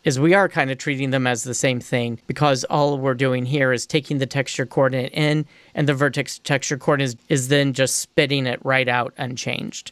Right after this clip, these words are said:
in this particular example. So most of this code is the same as what we saw in the last lecture.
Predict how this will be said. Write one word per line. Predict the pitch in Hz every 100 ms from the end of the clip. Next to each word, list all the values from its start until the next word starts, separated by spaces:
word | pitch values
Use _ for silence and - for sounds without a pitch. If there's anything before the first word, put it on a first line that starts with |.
| -
in | 156 139
this | 151 -
particular | 143 135 135 127 131
example. | 123 131 127 - - 143 _ _ _ _ _ _ _
So | - - 214
most | 214 240 294 -
of | 220
this | 208 -
code | 202 180 175 170 -
is | 143
the | 143
same | - 165 156
as | 131 123
what | 127 127
we |
saw | 135 139 127 120
in | 113 131 123 117 110
the | 117
last | 120 117 -
lecture. | 113 - 131 131